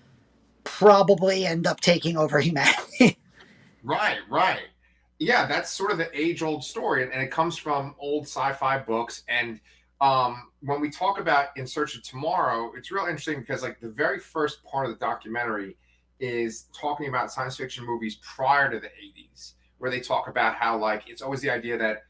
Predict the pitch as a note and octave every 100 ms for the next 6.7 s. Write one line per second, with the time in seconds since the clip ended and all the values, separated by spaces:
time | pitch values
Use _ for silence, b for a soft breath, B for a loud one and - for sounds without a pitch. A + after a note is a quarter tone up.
0 | _ - - F3+ C#3 C3+ C#3 - - -
1 | - B2 B2+ A#2 C3+ C3+ C#3+ A#2+ - -
2 | A2+ G#2+ G#2+ - A#2 G#2 A2+ G#2+ A2 G2
3 | F2 - F2+ F2 D#2+ _ _ _ - B2
4 | B2 A2+ - B2+ - C#3+ - B2 C3 -
5 | A#2+ - A#2+ A#2 - A#2 A2+ A2 F#2+ -
6 | A2 - - - - G#2 A2